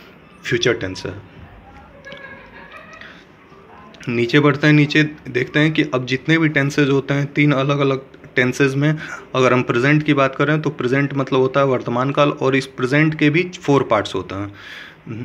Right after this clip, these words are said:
जैसा कि आपको दिख रहा है कि, अ, प्रेजेंट टेंस में प्रेजेंट इंडेफिनिट, प्रेजेंट कंटीन्यूअस, प्रेजेंट परफेक्ट, प्रेजेंट परफेक्ट कंटीन्यूअस, ये चार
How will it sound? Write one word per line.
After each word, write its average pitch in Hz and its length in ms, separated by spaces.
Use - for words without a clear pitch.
जैसा 127 320
कि 143 180
आपको 139 340
दिख 135 420
रहा 135 300
है 151 80
कि, 156 220
अ, - 560
प्रेजेंट 139 340
टेंस 135 260
में 139 100
प्रेजेंट 131 460
इंडेफिनिट, 123 560
प्रेजेंट 123 340
कंटीन्यूअस, 120 540
प्रेजेंट 123 400
परफेक्ट, 117 360
प्रेजेंट 117 320
परफेक्ट 113 360
कंटीन्यूअस, 113 580
ये 131 100
चार 127 380